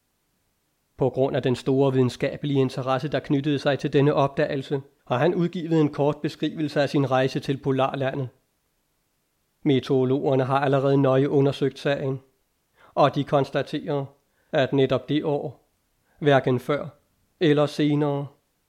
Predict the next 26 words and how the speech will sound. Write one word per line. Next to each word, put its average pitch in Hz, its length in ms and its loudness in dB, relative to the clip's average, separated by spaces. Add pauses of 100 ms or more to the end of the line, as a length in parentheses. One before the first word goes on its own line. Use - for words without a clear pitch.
(300)
var 131 140 -4
der 202 120 0
sådanne 175 500 2
is-, - 360 -4 (140)
strøm- 143 500 2 (300)
og 139 140 4
varmeforhold 143 720 4
til 143 160 -6
stede, 139 480 -2 (380)
at 151 180 2
en 139 120 4
slig 151 340 -6
rejse 139 360 -2
var 135 100 0
mulig. 143 420 -4 (1600)
Nogle 175 320 6
vil 135 100 2
påstå, 151 560 -4 (200)
at 143 140 0
et 135 100 -2
sådant 139 360 -2
tidspunkt - 580 -2
periodisk 147 540 -2
vil 143 140 -2
vende 139 200 4
tilbage, 143 580 -4